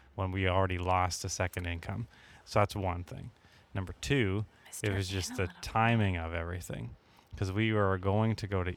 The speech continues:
Speaker 1: Erie that weekend.
Speaker 2: Yes.
Speaker 1: And we were going to, uh,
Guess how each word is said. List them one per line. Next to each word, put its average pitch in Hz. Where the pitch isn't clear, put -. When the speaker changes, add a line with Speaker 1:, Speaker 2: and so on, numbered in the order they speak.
Speaker 1:
Erie 120
that 87
weekend. 92
Speaker 2:
Yes. 196
Speaker 1:
And 98
we 101
were 98
going 101
to, 92
uh, 87